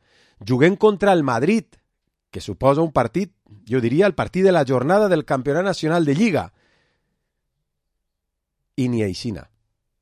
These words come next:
Cada volta més difícil, cada volta més complicat. Però bueno, no sé si és bo o roïn, jo crec que és bo, perquè almenys vos agrade, vos canse, vos avorrim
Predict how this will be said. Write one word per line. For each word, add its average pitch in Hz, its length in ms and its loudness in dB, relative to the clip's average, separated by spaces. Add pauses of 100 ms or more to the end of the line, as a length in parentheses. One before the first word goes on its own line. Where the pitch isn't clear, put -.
(600)
Cada 139 260 -4
volta 151 380 -2
més 131 300 -2
difícil, 131 580 -8 (180)
cada 127 260 -4
volta 123 360 -4
més 117 200 -8
complicat. 95 560 -12 (1800)
Però 87 160 -8
bueno, 127 300 -6 (2000)
no 120 120 -8
sé 139 120 -4
si 127 160 -6
és 110 140 -4
bo 123 100 4
o 135 60 0
roïn, 135 260 -2
jo 113 100 0
crec 139 180 -2
que 104 80 0
és 104 60 -8
bo, 170 200 -6 (240)
perquè 104 220 -8
almenys 143 580 -6 (500)
vos 107 240 -8
agrade, 143 460 -2
vos 120 240 -8
canse, 151 400 -4
vos 120 160 -6
avorrim 131 480 -2